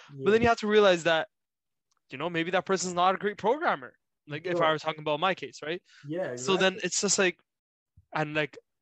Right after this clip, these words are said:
Speaker 2: I'm not a great
Speaker 1: Circumstance.
Speaker 2: programmer, but I may be a better programmer, programmer than them. And then everyone kinda has, like,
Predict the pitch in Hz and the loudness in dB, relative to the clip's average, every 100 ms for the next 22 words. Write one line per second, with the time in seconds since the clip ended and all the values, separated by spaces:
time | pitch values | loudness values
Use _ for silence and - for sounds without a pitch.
0 | - 139 156 156 - 156 147 151 143 196 | -14 -6 -4 -4 -4 -2 0 0 2 2
1 | 226 156 165 160 131 143 147 147 151 147 | 4 4 2 2 2 0 -2 -4 -4 -4
2 | 147 151 147 147 143 139 143 147 160 - | -6 -6 -4 -4 -4 -10 -14 -14 -16 -6
3 | 156 147 143 135 147 190 147 147 156 151 | -4 -2 -4 -6 0 0 2 -2 -2 -6
4 | - - - 190 214 202 196 180 175 208 | -20 -14 0 2 2 2 2 2 4 4
5 | 190 165 160 | 4 0 -2